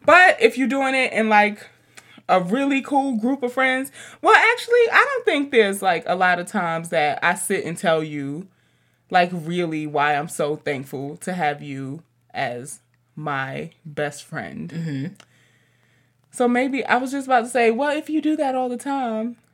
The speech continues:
Speaker 1: try to write something else, like a positive affirmation that you know your friend would need, or, like, a solution to one of their problems that they
Speaker 2: Yeah.
Speaker 1: always confide in you about.
Speaker 2: I guess kinda how I see it is that nobody ever died from being loved on or affirmed too much neither, you know?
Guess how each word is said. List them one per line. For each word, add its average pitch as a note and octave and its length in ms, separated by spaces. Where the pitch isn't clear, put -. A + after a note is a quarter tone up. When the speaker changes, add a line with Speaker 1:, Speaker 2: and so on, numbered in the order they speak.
Speaker 1:
try B3 240
to A#3 60
write A3 240
something A#3 300
else, A#3 220
like F#3 120
a F#3 60
positive G3 420
affirmation A3 640
that E3 200
you F3 60
know E3 120
your D#3 160
friend D#3 420
would D3 120
need, D3+ 460
or, E3+ 680
like, F3 300
a F3+ 80
solution G#3 500
to A3+ 100
one G#3+ 160
of G#3+ 60
their G#3+ 120
problems G#3 560
that E3 180
they E3 120
Speaker 2:
Yeah. D#3+ 100
Speaker 1:
always D#3+ 280
confide D#3+ 420
in D#3 80
you D3+ 160
about. C#3+ 460
Speaker 2:
I D#4+ 80
guess B4 220
kinda C4 220
how E3+ 160
I E3+ 140
see D3+ 200
it C#3 40
is C#3+ 80
that D#3+ 140
nobody A#3+ 340
ever F3 180
died D3+ 420
from C#3+ 220
being C#3 380
loved E3 360
on D3+ 240
or C3+ 160
affirmed C3+ 440
too D3 120
much C3 340
neither, A#2 300
you C#3 140
know? D#3 240